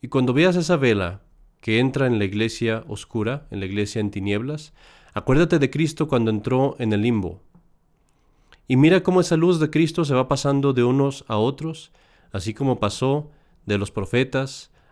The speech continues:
a todas las personas que lo esperaban allí. Y allí, cuando la iglesia se ilumine con su luz, así como los profetas y los patriarcas cantaron en el limbo y celebraron,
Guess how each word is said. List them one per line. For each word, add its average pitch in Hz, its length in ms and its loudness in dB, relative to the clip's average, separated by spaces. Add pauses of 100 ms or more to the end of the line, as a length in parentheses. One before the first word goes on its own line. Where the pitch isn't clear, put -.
a - 120 -10
todas 143 260 0
las 147 100 0
personas 127 400 -2
que - 80 -2
lo 107 60 -2
esperaban 104 420 -2
allí. 95 320 -10 (840)
Y 110 100 -2
allí, 147 440 0 (320)
cuando 107 240 -2
la 101 80 0
iglesia 123 360 -2
se 127 140 -2
ilumine 117 400 0
con 110 180 -4
su 110 120 -8
luz, 147 440 -8 (840)
así 117 220 0
como 196 180 4
los 160 120 4
profetas 156 640 0
y 135 80 -6
los 113 140 -4
patriarcas 135 760 -2
cantaron 139 720 0
en 113 100 -4
el 101 100 0
limbo 127 400 2
y 120 80 -4
celebraron, 113 720 -2